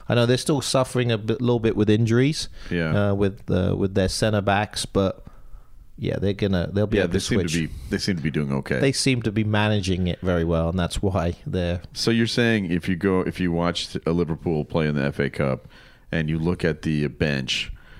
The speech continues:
Speaker 2: um, you'll see Salah, Firmino, and, uh, and Mane not wearing their uniforms.
Speaker 1: <laughs> That's right.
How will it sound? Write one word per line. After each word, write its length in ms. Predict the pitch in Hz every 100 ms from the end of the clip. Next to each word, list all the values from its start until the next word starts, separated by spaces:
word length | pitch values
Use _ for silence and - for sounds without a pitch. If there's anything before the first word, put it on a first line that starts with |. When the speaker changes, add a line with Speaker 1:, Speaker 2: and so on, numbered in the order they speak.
| -
Speaker 2:
um, 300 | - 73 67
you'll 180 | 73 90
see 600 | 85 - 82 78 76 73 - - - -
Salah, 720 | - 98 82 80 78 73 73
Firmino, 880 | - 76 71 78 76 76 69 69 69
and, 300 | 73 73 71
uh, 300 | 69 65 62 62 107 - - - -
and 640 | 78 78 76 73 67 - - - -
Mane 600 | 85 87 82 76 71 69 - - - - - - 110
not 260 | 107 110
wearing 300 | 95 95 92
their 140 | 87 87
uniforms. 600 | 85 78 - - 190 -
Speaker 1:
<laughs> 140 | - 220 - -
That's 180 | 120 -
right. 120 | 110